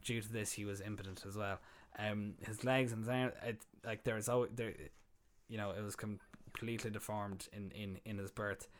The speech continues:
and that never worked. He died at thirty-nine. Uh, spoiler, but yeah, basically, he, like, priests were called to the, to the castle when he was a child, and then when he got older to try and exorcise him,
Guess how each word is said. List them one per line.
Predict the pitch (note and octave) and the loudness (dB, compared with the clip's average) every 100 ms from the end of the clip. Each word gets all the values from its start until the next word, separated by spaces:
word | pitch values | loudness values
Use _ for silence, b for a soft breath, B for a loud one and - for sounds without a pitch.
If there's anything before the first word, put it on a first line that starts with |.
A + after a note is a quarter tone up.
| b | b
and | G#2 G2+ | -4 -2
that | G2 - | -2 -4
never | G2+ G#2 G2+ F#2 | -4 -2 -2 -2
worked. | G#2 G2+ - | -2 -2 -2
He | |
died | G2 A#2 A#2 | 4 4 6
at | G2+ | 4
thirty-nine. | - G2+ G2 G#2 G#2+ G2 b b b b A2 | 2 -2 0 0 0 -4 b b b b 0
Uh, | G#2 | 2
spoiler, | - - G#2+ G#2 - - | 2 4 4 4 0 2
but | A#2 - _ - | 2 2 _ 2
yeah, | A#2 | 4
basically, | B2 C3 B2+ B2 A#2+ - - _ _ - | 6 4 4 2 0 -4 -16 _ _ -8
he, | C3 B2 A#2 B2+ - | -4 -2 -4 -10 -10
like, | - G#2+ - | -4 -4 2
priests | D3 D3 | 4 6
were | D3 | 6
called | C#3 C#3 C3+ C3+ - - | 10 12 12 8 0 -2
to | - C#3 C3 A#2+ C#3+ - | 6 8 8 6 -2 4
the, | C3 C3 B2+ - _ - _ _ - - - | 8 8 8 4 _ -20 _ _ -16 -12 0
to | C#3 | 4
the | B2 | 8
castle | C3+ B2+ C3+ | 8 8 8
when | A#2+ | 6
he | A2+ | 4
was | G#2 | 4
a | |
child, | - C#3 C3+ | 8 10 10
and | A#2+ B2+ | 8 4
then | B2 | 4
when | B2 | 4
he | B2 | 8
got | B2 | 10
older | B2+ C3 - B B | 12 10 4 B B
to | C#3 | 2
try | C#3+ A#2+ | 6 6
and | A2 | 6
exorcise | - - C3 C3+ C#3 | 0 4 8 10 10
him, | C#3+ | 10